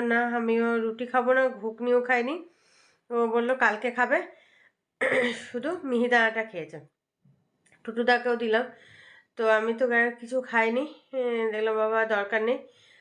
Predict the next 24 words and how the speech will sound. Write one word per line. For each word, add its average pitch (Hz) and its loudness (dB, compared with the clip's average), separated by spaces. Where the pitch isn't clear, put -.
কারণ 208 0
দুপুরেও 254 2
রিচ 254 -2
খাওয়া 254 2
হয়েছে, 247 0
তারপরে 226 0
আবার 233 2
সন্ধ্যের 233 -4
সময় 247 -2
ওগুলো 240 -6
ভাজাভুজি 233 -4
খাওয়া 240 -2
হয়েছে, 226 -2
হ্যাঁ, 240 -2
সেই 226 -4
জন্য 226 -2
খিদে 226 -4
যখন 247 0
নেই 262 2
তখন 226 -4
খেয়ে 208 -10
দরকার 190 -4
নেই। 165 -6
হুম, 294 0